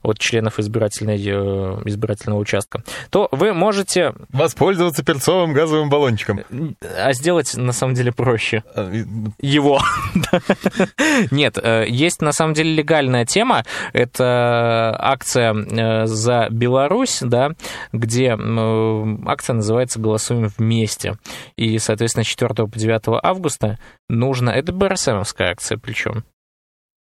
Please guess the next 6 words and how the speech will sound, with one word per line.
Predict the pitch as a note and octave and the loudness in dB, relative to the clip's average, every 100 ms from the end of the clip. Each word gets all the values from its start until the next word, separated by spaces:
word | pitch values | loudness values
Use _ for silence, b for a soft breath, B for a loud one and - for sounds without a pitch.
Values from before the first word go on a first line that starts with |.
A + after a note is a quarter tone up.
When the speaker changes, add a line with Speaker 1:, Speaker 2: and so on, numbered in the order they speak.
| - | -2
Speaker 1:
Там | B2 C3 | 0 0
нужно | D3+ C#3 C3+ | 0 0 0
фотографировать, | C3+ B2+ D3 D3+ - C3 A2 G#2 - - | 0 0 0 0 0 2 2 0 -4 -4
м, | A#2+ A2+ | -2 -2
соответственно, | - A#2+ B2 A#2+ B2 B2 | 0 0 0 -2 -2 -2
сделать | B2+ F#3 A3 | -2 2 0